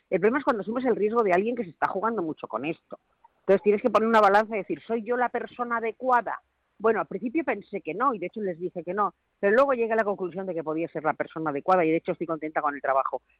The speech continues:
Pero claro, el problema es cuando tomas una decisión no la tomas por ti ni para ti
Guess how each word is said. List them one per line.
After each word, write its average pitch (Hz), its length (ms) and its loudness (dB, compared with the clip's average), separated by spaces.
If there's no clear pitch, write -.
Pero 180 140 2
claro, 208 180 4
el 165 60 0
problema 185 220 -4
es - 60 -18
cuando 190 200 -4
tomas 202 200 -6
una 214 100 -8
decisión 214 280 -8
no 226 60 -4
la 196 80 -2
tomas 170 240 -6
por - 160 -6
ti 220 100 -10
ni 185 120 -6
para 143 220 0
ti 208 200 -6